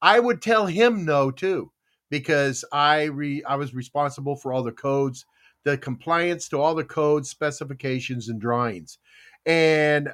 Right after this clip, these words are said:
I always had, I, I told my inspectors, you know, "Don't take this personal because you're only doing what the codes and the specifications and the blueprints and the, uh, the, uh, requirements tell you.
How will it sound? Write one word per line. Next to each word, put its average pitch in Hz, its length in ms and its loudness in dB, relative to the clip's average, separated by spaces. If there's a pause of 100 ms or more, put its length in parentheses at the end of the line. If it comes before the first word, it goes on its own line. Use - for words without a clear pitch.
I 170 280 2
always 196 320 4
had, 170 480 4
I, 147 220 -2
I 160 180 0
told 190 240 -2
my 180 100 2
inspectors, 156 640 -2
you 139 80 -2
know, 139 120 0
"Don't 254 200 4
take 302 220 -2
this 277 240 -4
personal 208 720 2 (540)
because 196 520 4
you're 208 360 2
only 269 200 4
doing 196 400 2
what 160 220 2 (120)
the 151 120 -2
codes 180 540 0
and 160 140 -4
the 151 220 -6 (220)
specifications 160 1000 -4
and 143 140 -2
the 139 60 -6
blueprints 147 800 -2 (460)
and 143 320 2
the, 139 220 2
uh, 131 320 4 (100)
the, 120 200 -6 (200)
uh, 131 180 -4
requirements 147 720 2
tell 165 260 4
you. 147 180 -4